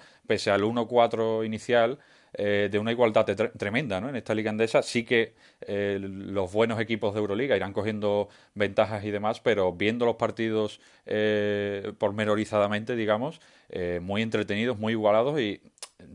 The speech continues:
pese, eh, a que al mal inicio de temporada del, del cosur Betis, eh, parece que no, no, estábamos muy bien acostumbrados después de la temporada pasada, desde luego.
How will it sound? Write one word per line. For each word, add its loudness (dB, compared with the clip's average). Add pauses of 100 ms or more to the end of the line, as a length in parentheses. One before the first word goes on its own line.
(120)
pese, -4 (340)
eh, -6
a -4
que -2
al -4
mal -2
inicio -4
de 0
temporada 2
del, -2
del -2
cosur -8
Betis, -4 (260)
eh, -8
parece -4
que 0
no, -2
no, -8 (440)
estábamos 0
muy -2
bien -2
acostumbrados 0
después -4
de -2
la 0
temporada -2
pasada, -4
desde -8
luego. -10